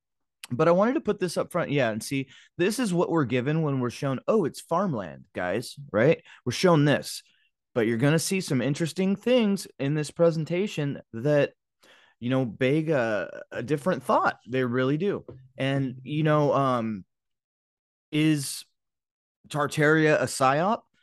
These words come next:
Well, here's the thing, everybody. Everything, everything that we're sold, told, buy, everything i-, in its entirety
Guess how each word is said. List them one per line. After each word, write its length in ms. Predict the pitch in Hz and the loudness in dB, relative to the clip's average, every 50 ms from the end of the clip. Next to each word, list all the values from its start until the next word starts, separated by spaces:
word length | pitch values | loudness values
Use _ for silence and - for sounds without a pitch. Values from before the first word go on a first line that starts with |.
| _ _ _ _ _ _ _ _ _ | _ _ _ _ _ _ _ _ _
Well, 300 | - 120 131 139 135 135 | -6 -4 -2 0 0 0
here's 320 | 127 127 143 214 220 190 147 | -2 -2 -2 -4 -4 -2 -4
the 100 | 151 139 | -6 -8
thing, 300 | - 135 127 120 110 107 | -6 -6 -4 -4 -4 -4
everybody. 480 | 101 95 98 - 104 104 101 104 104 101 - _ _ _ _ _ - | -4 -6 -8 -6 -6 -4 -4 -4 -6 -8 -12 _ _ _ _ _ 0
Everything, 560 | 196 202 196 170 156 127 - - 104 - - _ - _ _ _ _ _ _ _ _ _ _ _ - | 2 2 4 4 2 2 2 -2 -10 -10 -10 _ -20 _ _ _ _ _ _ _ _ _ _ _ 4
everything 640 | 165 175 175 175 180 160 - - 156 156 156 156 | 4 6 6 6 4 2 2 0 0 0 0 0
that 80 | 147 104 | -2 -2
we're 180 | 95 117 110 104 | -2 -4 -6 -6
sold, 680 | - - - - 139 147 143 139 139 139 135 131 _ | -8 -12 -4 0 2 4 6 6 4 4 2 -2 _
told, 640 | - - - 135 139 139 135 135 131 135 117 107 82 | -12 -2 2 2 4 4 4 2 2 0 -2 -6 -2
buy, 580 | 139 127 127 131 135 131 131 131 131 131 123 123 _ _ _ - | 0 2 4 4 4 4 2 2 0 0 -2 -4 _ _ _ 0
everything 680 | 160 165 147 151 143 143 _ 120 123 117 113 117 110 - _ _ _ _ _ _ _ _ _ _ _ 120 | 0 0 0 -2 -4 -4 _ -6 -4 -4 -4 -6 -8 -10 _ _ _ _ _ _ _ _ _ _ _ 0
i-, 40 | |
in 300 | 135 147 - 156 165 175 | 0 2 2 0 0 0
its 200 | 180 185 170 - | 0 -2 -2 -2
entirety 720 | 190 180 - 165 160 170 208 214 156 110 98 95 65 - | -4 -2 -2 -2 0 0 0 0 0 -2 -4 -6 -10 -12